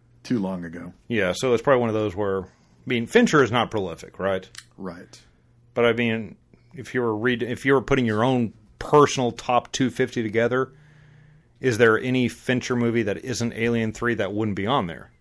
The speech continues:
Speaker 2: Which that one, of course, would not be on there. 'Cause that movie broke my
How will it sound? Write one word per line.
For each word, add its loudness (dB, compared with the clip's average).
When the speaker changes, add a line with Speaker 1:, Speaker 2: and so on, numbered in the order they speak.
Speaker 2:
Which -4
that 6
one, -2
of -8
course, -4
would -4
not 0
be -6
on -2
there. -16
'Cause -4
that 6
movie 0
broke 4
my -4